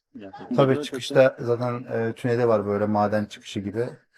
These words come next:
Speaker 2: Çok güzel bir atmosferle giriliyor. Stat her, e, her birazdan, hep birazdan, e, madenci şarkısı söylüyor falan. Güzel bir kültür var orada.
Speaker 1: En sevdiğin şarkı diyelim.
Speaker 2: <laughs> Gazapizm Unutulacak Günleri çok dinliyorum. Çok seviyorum onu.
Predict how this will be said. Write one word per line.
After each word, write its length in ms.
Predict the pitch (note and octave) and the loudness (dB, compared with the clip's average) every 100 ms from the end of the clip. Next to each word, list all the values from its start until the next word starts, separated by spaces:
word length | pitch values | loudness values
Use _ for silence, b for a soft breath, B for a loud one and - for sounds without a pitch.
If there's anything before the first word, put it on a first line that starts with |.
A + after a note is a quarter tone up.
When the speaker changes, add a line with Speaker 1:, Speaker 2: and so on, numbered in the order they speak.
| b b | b b
Speaker 2:
Çok 240 | - A2+ G#2+ | -6 -6 -2
güzel 240 | G#2+ G#2+ | 2 4
bir 60 | G#2+ | 2
atmosferle 560 | G#2 A2 - A2 G#2 | 0 -4 -2 0 0
giriliyor. 500 | G2+ G2 G2 G#2 A2+ | -2 -4 -4 -4 -4
Stat 520 | - - A2+ G#2+ - A#2 | -10 -4 -2 -2 -6 0
her, 160 | A2 | 2
e, 600 | G#2 - A#2 G#2+ G#2 G#2 | 0 -2 0 4 4 2
her 220 | G#2+ A2 G#2 | 2 2 4
birazdan, 500 | G#2 G2+ G#2+ G#2 G#2 _ _ - | 2 2 -2 -2 -6 _ _ -6
hep 200 | A#2+ - | -6 0
birazdan, 560 | A2+ G#2+ G#2 G#2+ G#2+ - A2 | 4 4 2 -2 -4 -8 -4
e, 60 | G#2 G2+ G2+ | -2 -2 -2
madenci 460 | G#2 G#2+ G#2 G#2 G2+ | 0 2 2 0 -2
şarkısı 420 | A2+ G2+ - - | 0 0 -2 -10
söylüyor 360 | G#2 F#2+ G2 F#2+ | -6 -4 -6 -6
falan. 300 | G#2+ B2 - b b b - | -6 -8 -10 b b b -4
Güzel 240 | A#2 B2 | 2 2
bir 60 | A#2+ | 2
kültür 260 | C3 A2+ A2+ | -4 -4 -2
var 140 | G2+ | -2
orada. 220 | F2+ - _ _ | -2 -12 _ _
Speaker 1:
En 100 | B2+ | -6
sevdiğin 260 | C3+ D#3+ E3 | -4 -6 -6
şarkı 340 | D#3+ D3+ D3+ | -2 -2 -2
diyelim. 220 | C3 A#2+ - _ _ _ _ | -4 -6 -12 _ _ _ _
Speaker 2:
<laughs> 280 | - - A#2 _ _ _ _ _ _ _ _ _ _ _ _ _ G#2+ C3 | -20 -14 -14 _ _ _ _ _ _ _ _ _ _ _ _ _ -12 -2
Gazapizm 560 | B2 B2 C3 C#3 C3 | 0 2 2 0 0
Unutulacak 500 | C3+ A#2 C3 B2 B2+ | 0 0 0 2 2
Günleri 280 | B2+ A#2+ B2+ | 0 -2 -4
çok 240 | - A#2 - | -4 -8 -4
dinliyorum. 300 | G#2 G#2 G2+ | -4 -4 -4
Çok 220 | B2 - | -6 -4
seviyorum 400 | A2 G2 F#2+ F#2+ | -4 -2 -4 -6
onu. 200 | G#2+ | -8